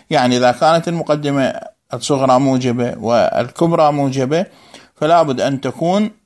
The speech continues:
الصغرى كلية، لا بد أن تكون،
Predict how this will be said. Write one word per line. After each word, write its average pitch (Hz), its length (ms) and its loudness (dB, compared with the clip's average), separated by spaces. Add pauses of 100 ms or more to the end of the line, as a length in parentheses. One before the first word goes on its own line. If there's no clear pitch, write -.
(200)
الصغرى 214 800 2 (200)
كلية، 110 600 0
لا 151 200 4
بد 113 200 -2
أن 113 160 -6
تكون، 190 480 0